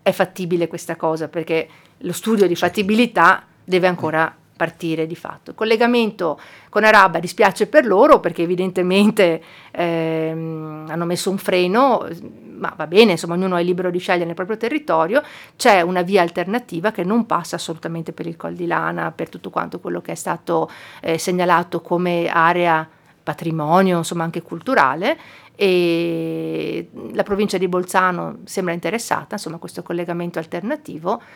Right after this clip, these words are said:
Speaker 1: per cui vedremo se poi porterà i propri frutti anche, anche questo proseguo.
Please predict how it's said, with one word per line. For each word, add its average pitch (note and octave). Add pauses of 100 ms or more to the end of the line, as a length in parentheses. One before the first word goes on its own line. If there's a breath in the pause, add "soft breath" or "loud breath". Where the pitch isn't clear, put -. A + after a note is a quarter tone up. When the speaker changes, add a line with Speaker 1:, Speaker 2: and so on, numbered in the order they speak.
(140 loud breath)
Speaker 1:
per F3
cui F3+
vedremo F3
se F3
poi D#3
porterà E3
i E3
propri -
frutti E3+
anche, D#3+ (460 soft breath)
anche E3+
questo D#3+
proseguo. F3+